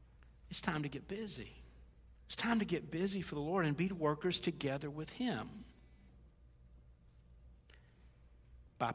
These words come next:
purity, by knowledge, by long-suffering, by kindness, by the Holy Spirit, by sincere love, by the word of truth, by the power of God,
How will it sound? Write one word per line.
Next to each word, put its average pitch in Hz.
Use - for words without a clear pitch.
purity, 190
by 143
knowledge, 165
by 113
long-suffering, 160
by 104
kindness, 165
by 127
the 123
Holy 131
Spirit, 175
by 127
sincere 143
love, 147
by 139
the 127
word 147
of 151
truth, 160
by 139
the 131
power 151
of 131
God, 143